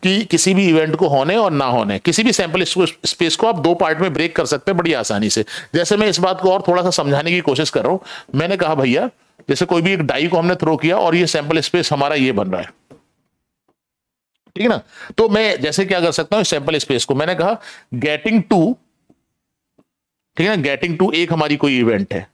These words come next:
कि getting to, ठीक है, ये भी कोई एक event है, तो not getting to, ठीक है ना, दूसरी event हम ले लेंगे। और इन दोनों में, ठीक है ना, इन दोनों से पूरा sample space covered हो रहा है या नहीं हो रहा है?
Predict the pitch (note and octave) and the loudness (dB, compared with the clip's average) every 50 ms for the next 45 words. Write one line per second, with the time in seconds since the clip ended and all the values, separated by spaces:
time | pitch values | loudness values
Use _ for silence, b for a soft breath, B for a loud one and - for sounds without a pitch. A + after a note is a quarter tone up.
0 | _ _ - E3 C#3 B2 C3 B2 A#2 D3 C3+ A#2+ - - E2 C#2 - _ _ _ | _ _ -6 -4 -2 -2 -2 -2 -2 -4 -4 -4 -6 -6 -8 -8 -10 _ _ _
1 | _ b b b b b - F3 F3+ D#3+ D#3+ E3+ F3+ F#3+ E3+ D#3+ D3 C#3 A#2 C3 | _ b b b b b -2 0 0 0 2 2 2 2 2 2 2 0 0 0
2 | A2 A2+ G#2+ G2 F#2 A2 G2 - B B B B B F#3+ D3+ C#3 C3 B2+ C#3 F3+ | 0 0 0 0 -2 -4 -4 -6 B B B B B 0 2 2 2 4 4 2
3 | G3+ F#3+ G3 G#3 G3 F3+ G3 G#3 G3 - A3 B3 B3+ A#3+ - _ _ _ _ _ | 2 0 -2 -2 -2 0 0 0 0 2 2 2 0 0 -4 _ _ _ _ _
4 | _ _ _ _ - C3 C#3+ F#3+ G3+ F3+ C3 B2 C#3 C3 - F3 F#3+ F#3 E3 F3 | _ _ _ _ -4 0 0 2 0 0 2 0 0 0 2 0 0 2 2 0
5 | E3+ F3 D#3+ E3+ F3 E3+ D#3 D#3 D#3+ D#3 D3+ D#3 D#3+ D#3 B B B B B B | 0 0 -2 0 0 0 2 2 0 0 0 -2 -4 -4 B B B B B B
6 | - F#3+ G#3+ A#3 A3+ A3+ - E3+ G3+ G#3+ G#3+ G#3+ G#3 F#3+ F#3+ F3 D3+ C#3+ B2 A2+ | -2 0 0 0 0 -2 -2 0 2 4 4 4 2 2 2 2 0 0 -2 -4
7 | - - _ - D#3+ F#3 A3 A3 - E3 F3+ F#3+ F#3 F#3+ F#3 F3+ F#3 E3+ - G3 | -6 -8 _ -4 -2 0 0 0 0 0 2 2 2 2 2 0 0 0 0 -2
8 | G3+ - D#3 D#3 F3+ F#3 F3 - E3+ D#3 D#3 F3 E3+ D3 - - - F3 F3 E3+ | 0 0 0 2 2 2 0 0 -2 -2 -2 -2 -2 -2 -2 -2 0 0 0 0
9 | - - - D#3+ D3+ D#3 E3+ E3+ D3+ D#3 E3 F#3 F#3+ F#3 F3 E3 D#3+ D3+ C3 A#2+ | -2 -2 -2 0 0 2 2 2 2 2 2 2 2 2 0 0 0 0 0 0
10 | A2+ | 0